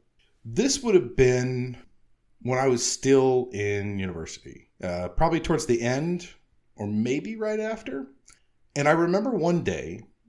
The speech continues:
I was, I had, I, I was very, very physically tired and hadn't eaten much food, but I felt good, like the kind of tired where you got a lot of stuff done.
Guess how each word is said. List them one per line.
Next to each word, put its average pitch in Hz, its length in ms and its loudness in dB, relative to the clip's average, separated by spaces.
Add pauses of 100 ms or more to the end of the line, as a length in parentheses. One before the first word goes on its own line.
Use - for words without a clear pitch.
(240)
I 117 260 2
was, 110 580 -2
I 127 100 0
had, 127 260 0
I, 143 220 -2
I - 20 4
was 135 200 0
very, 175 300 0
very 170 460 0
physically 170 400 0
tired 117 360 2
and 104 80 -6
hadn't 131 300 0
eaten 123 220 -2
much 123 240 -4
food, 127 280 -2
but 113 120 0
I 117 80 2
felt - 580 -2
good, 113 460 2
like 113 260 2 (300)
the - 80 -4
kind 170 180 0
of 139 80 0
tired 139 280 2
where 117 80 0
you 107 80 -4
got 127 180 0
a 117 40 0
lot 95 160 -2
of 80 60 -12
stuff - 340 -6
done. - 260 -14